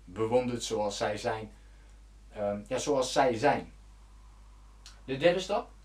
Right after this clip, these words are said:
en de laatste stap is veel meer gericht op, ehm, ja, gewoontes. Dus de gewoontes toepassen om daadwerkelijk, ja, jouw rolmodel te gaan aanpassen. Dus we hebben het al gehad over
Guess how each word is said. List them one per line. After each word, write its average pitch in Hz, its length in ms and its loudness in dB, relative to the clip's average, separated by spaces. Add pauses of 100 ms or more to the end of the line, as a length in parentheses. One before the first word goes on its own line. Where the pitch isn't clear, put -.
(480)
en 147 180 0
de 135 100 0
laatste 147 460 4
stap 156 380 -4 (440)
is 151 420 -4
veel 185 320 -2
meer 180 200 -2
gericht 143 640 -2 (360)
op, 143 340 6 (180)
ehm, 110 280 -8
ja, - 160 -2
gewoontes. 196 760 0
Dus 113 220 -8
de 127 80 -6
gewoontes 156 580 2
toepassen 123 520 -6
om 123 160 -4
daadwerkelijk, 120 840 -2 (720)
ja, 110 140 -8
jouw 127 380 0 (140)
rolmodel 127 1000 2 (180)
te 127 140 -8
gaan 117 240 -4
aanpassen. 143 640 -6
Dus 120 100 -8
we 123 80 0
hebben 131 180 2
het 127 140 -6
al 123 140 2
gehad 123 220 -4
over 113 340 0